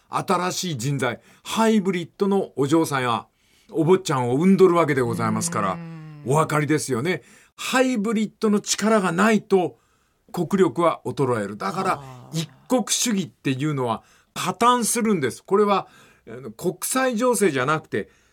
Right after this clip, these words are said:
Speaker 1: 生物進化の上で決まっとるんでありますな。
Speaker 2: うん。
Speaker 1: なぜならばであります、かなさん。
Speaker 2: はい。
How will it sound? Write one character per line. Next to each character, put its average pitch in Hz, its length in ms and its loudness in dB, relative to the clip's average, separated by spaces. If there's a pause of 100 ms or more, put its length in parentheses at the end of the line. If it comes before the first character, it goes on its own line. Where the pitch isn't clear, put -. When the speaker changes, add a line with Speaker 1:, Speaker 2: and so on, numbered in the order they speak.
(100)
Speaker 1:
生 - 500 2
物 247 280 -4
進 277 280 -2
化 196 160 2
の 185 140 4
上 196 180 6
で 165 360 0 (100)
決 - 160 -6
ま 330 120 2
っ 339 100 -8
と 403 100 2
る 320 140 4
ん 208 80 2
で 135 80 0
あ 107 40 -2
り 92 80 -6
ま 82 140 -16
す 143 100 -14
な。 220 140 2
Speaker 2:
う 220 60 0
ん。 127 300 -20 (680)
Speaker 1:
な 147 320 4
ぜ 285 140 2
な 214 120 2
ら 151 160 0
ば 143 240 0 (100)
で 143 120 -2
あ 139 60 2
り 120 60 -2
ま 104 100 -2
す、 - 80 -12
か 101 80 -10
な 82 80 -12
さ 73 100 -16
ん。 71 40 -20
Speaker 2:
は 156 200 -12
い。 139 100 -18